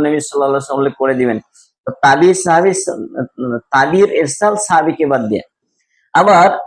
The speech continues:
মুরসালুত তাবি আনিত তাবি, একজন তাবি আরেকজন তাবি থেকে মুরসাল করবেন। কিভাবে? একজন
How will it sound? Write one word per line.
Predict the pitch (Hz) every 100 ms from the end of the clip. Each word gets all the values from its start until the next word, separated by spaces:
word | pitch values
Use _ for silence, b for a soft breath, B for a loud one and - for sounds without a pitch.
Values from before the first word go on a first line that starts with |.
| 143 156
মুরসালুত | 226 - 202 190 - 175
তাবি | 165 185 226 226
আনিত | 180 190 -
তাবি, | 170 151 147
একজন | 143 170 202 -
তাবি | 165 160 202 233
আরেকজন | 170 185 247 220
তাবি | 220 190 190 180
থেকে | 160 165 - _ 151
মুরসাল | 156 - 147 135
করবেন। | 123 120 117 113
কিভাবে? | 156 180 214 - - _ _ _ _ _ _ _ _ _ _ _ _ _ - 135
একজন | 139 202